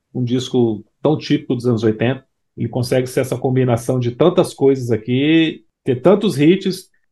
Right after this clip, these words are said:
ter uma, uma produção tão bonita, né, tão cristalina, e ao mesmo tempo você não consegue encaixar ele, comparar com nenhuma outra banda, nenhum outro disco desse mesmo período.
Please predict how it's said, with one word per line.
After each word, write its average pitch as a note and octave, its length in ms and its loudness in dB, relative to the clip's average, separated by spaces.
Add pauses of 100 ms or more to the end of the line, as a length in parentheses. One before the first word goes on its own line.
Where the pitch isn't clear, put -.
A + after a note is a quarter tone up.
ter C3+ 280 4
uma, C3+ 180 -4
uma B2+ 240 -8
produção C3+ 480 -2
tão D#3+ 520 -2 (160)
bonita, C#3 580 -2
né, C#3+ 140 0
tão C#3 180 -6
cristalina, C3+ 800 -4 (280)
e C3+ 60 -2
ao B2+ 100 0
mesmo C#3 300 -2
tempo C#3 720 -6
você C#3 300 -6
não C#3+ 120 -4
consegue D3 460 -2
encaixar C#3+ 540 0
ele, C3 380 -2
comparar B2+ 520 -2
com C#3+ 100 -8
nenhuma D3 280 -4
outra E3 240 0
banda, C3+ 500 -4
nenhum C3+ 160 -4
outro D3+ 300 -2
disco A#2+ 300 -4
desse C3+ 220 -6
mesmo B2+ 220 -6
período. A2+ 400 -2